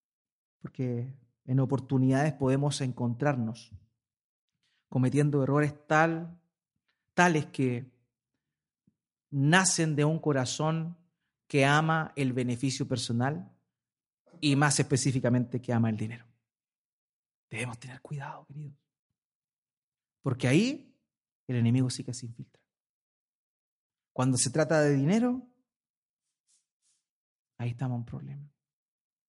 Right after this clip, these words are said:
Cuando nos toca en el bolsillo, ahí no nos gusta nada las cosas. Pero en este caso, ellos querían hacer crecer su bolsillo a costas de ¿qué? A costas de desobedecer deliberadamente lo que Dios había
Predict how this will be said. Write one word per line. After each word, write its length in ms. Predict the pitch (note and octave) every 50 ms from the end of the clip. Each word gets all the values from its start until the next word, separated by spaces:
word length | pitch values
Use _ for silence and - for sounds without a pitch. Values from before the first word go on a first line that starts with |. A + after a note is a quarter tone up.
| _ _ _ _ _ _ _ _
Cuando 280 | - D#3+ D#3+ E3 E3 E3
nos 160 | E3+ E3 -
toca 200 | - A3 G#3+ A3
en 60 | G#3
el 120 | G3+ G3 F3
bolsillo, 760 | D#3+ E3+ D#3 C#3 - - C#4 D4+ C#4+ G3 F3+ F#3+ G#3 A3 - _ _ _ _ _ _ _ _ _ _
ahí 120 | - B2+ C3+
no 80 | C#3
nos 120 | C#3+ C#3 C3
gusta 260 | C3 C#3+ C#3+ - C#3
nada 240 | C#3+ D#3 E3 D#3 D3
las 120 | C#3+ C#3+
cosas. 240 | _ _ _ - _ _ _ _ _ _ _ _ _ _ _ _ _ _ _ _ _ -
Pero 160 | - C#3 C#3
en 80 | D#3 F3+
este 240 | F3+ F3+ - F3
caso, 480 | - G#3 G#3+ G3+ - F#3 F3+ - - _ _ _ _ _ _ _ _ _
ellos 260 | - D#3 E3 F#3 F#3 -
querían 420 | - D#3 D3+ E3 E3+ F3 F3 F3 F3 D3+
hacer 260 | B2+ - E3+ E3 E3
crecer 880 | - C#3+ C3+ B2+ B2+ - B3+ D4 D4 A3+ F3+ E3 - - - - _ _
su 200 | - - - G#3+
bolsillo 600 | G#3 G#3 F#3 - - A3 F#3 D#3+ E3 E3 F3 - - -
a 180 | C3+ C#3 C#3 -
costas 420 | F3+ G#3+ G#3+ G#3+ - G3+ F3+ D#3 D3
de 120 | D#3+ C#3+
¿qué? 500 | - A3 G3 C#3+ C#3+ - _ _ _ _ -
A 120 | - A#2
costas 300 | - D#3 D3+ - D#3+ C#3+
de 80 | D3 D3
desobedecer 880 | C#3 C3 - C#3+ C3 B2+ B2 A#2 A#2+ D3 D3 D3+ D3 - - _ _ _ _ -
deliberadamente 1040 | C#3 C3 C3 B2 A#2+ A#2+ B2 D3 D#3 F3+ E3+ D3+ C3+ B2 B2 - B2+ B2+ D3+ - -
lo 60 | - A2+
que 120 | - A#2
Dios 400 | A#2+ B2 B2 C3 - - _ _ -
había 480 | A#2 A2+ B2+ B2+ B2 A#2+ B2 C3+ D#3